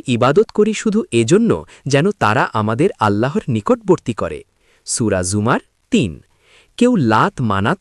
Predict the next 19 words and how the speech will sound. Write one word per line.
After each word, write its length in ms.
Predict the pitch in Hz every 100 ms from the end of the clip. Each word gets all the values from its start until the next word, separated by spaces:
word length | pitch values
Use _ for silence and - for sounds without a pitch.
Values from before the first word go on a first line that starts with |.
| 110
ধরত, 320 | 104 92 139 - _ _
কেউ 220 | - 233 -
উজ্জা 340 | 185 170 208 233
ধরত, 400 | 117 98 87 71 - _ _ -
কেউ 180 | 131 123
তিনশো 380 | 123 113 - 123
ষাটটা 480 | - 123 - 190
মূর্তি 400 | 156 117 - 196 202
কাবায় 360 | 104 104 135 202
রেখে 240 | 175 131
বলত, 380 | 98 87 104 185 - - -
"এরা 260 | 123 180 -
আমাদের 340 | 107 95 131
সুপারিশকারী।" 800 | 233 - 226 156 98 - 87 73 - _ _ - _ -
তারা 220 | 98 92
সূর্যের 460 | - 107 95 139 -
ইবাদত 380 | 160 165 165 165
করত, 320 | - 160 - 202 _ _ -
চন্দ্রের 420 | 127 135 170